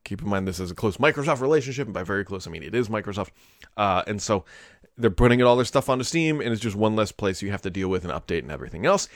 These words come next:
And finally, on the Xbox side, Twitch streaming is now available on your console, or will be available soon, depending on where you are in the rings and in the world. Uh, it will be coming back natively to the Xbox. It's like, what's old is new again. Remember, it used,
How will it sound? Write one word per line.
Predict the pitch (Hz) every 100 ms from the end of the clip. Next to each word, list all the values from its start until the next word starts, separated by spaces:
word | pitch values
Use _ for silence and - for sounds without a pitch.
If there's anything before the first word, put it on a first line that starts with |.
| -
And | 156 151
finally, | 240 226 214
on | 165 175
the | 180 170
Xbox | 160 170 - 175
side, | - 160 -
Twitch | - 226 - _
streaming | - - 262 233 180
is | 135 135
now | 160
available | 139 135 143 127 123
on | 139 143
your | 131
console, | - 170 151 -
or | 117
will | 113 185
be | 160
available | 147 143 135
soon, | 123 139
depending | 120 139 135
on | 131
where | 135
you | 139 131
are | 135
in | 117
the |
rings | 120 160 135
and | 147 143
in | 143 135
the |
world. | 127 196 226 226 202 - - -
Uh, | 120 117
it | 135 139
will | 147
be | 160
coming | 147 147 131
back | 117
natively | 110 127 202 190 175
to | 151
the | 139
Xbox. | 127 139 131 -
It's | 110
like, | 117
what's | 104 123 135 -
old | 147 156 156 147
is | 120 110
new | 139 139 131
again. | 110 127
Remember, | 117 135 123
it | 139
used, | 190